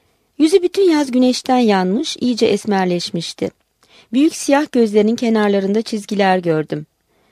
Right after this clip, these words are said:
Böyle giderse zamanından önce yaşlanacaktı.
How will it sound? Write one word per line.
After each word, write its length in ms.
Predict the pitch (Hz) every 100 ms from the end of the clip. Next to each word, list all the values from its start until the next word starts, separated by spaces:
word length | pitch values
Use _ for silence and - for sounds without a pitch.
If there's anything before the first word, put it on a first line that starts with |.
| _ -
Böyle 220 | 254 349
giderse 420 | 302 294 320 320 311
zamanından 600 | 294 285 285 285 285 269
önce 240 | 220 196
yaşlanacaktı. 880 | 185 180 - 170 160 170 - -